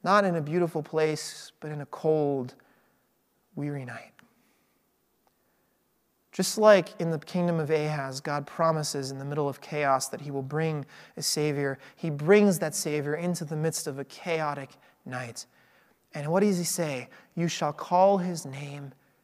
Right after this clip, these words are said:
Emmanuel, God with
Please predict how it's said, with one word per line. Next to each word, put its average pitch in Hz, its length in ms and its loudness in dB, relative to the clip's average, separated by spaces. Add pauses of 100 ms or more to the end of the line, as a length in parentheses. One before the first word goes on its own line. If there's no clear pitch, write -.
(520)
Emmanuel, 139 1040 -4 (540)
God 143 420 -2 (320)
with - 480 -6